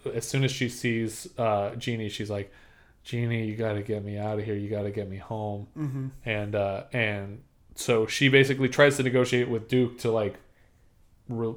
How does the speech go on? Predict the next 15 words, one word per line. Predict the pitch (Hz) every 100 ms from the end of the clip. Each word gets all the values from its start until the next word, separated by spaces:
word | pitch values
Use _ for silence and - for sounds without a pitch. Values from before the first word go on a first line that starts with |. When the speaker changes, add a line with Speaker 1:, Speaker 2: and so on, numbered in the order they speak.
| -
Speaker 1:
let | 135 127 123
go | 127 120
of | 120
Annie. | 120 117 117
We're, | 110 113 113
we | 117
gotta | 117 113
take | - 120
her | 110
home | 123 120
now. | 117 110 113 110 - - -
It's | 107
time | - 113
to | 110
go. | 120 117 113 110